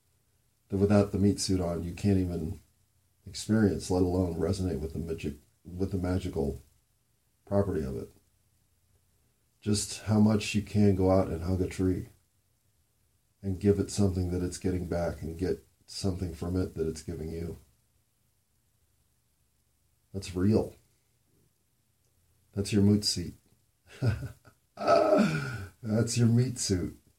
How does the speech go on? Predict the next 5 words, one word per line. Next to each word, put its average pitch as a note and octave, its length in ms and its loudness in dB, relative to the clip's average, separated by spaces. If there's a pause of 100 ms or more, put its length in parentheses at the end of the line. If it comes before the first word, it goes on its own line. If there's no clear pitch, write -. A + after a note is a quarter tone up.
(920)
working F#2 520 0 (1800)
in F#2 140 -4
ways F#2+ 300 2
that F2+ 140 0
are E2 280 0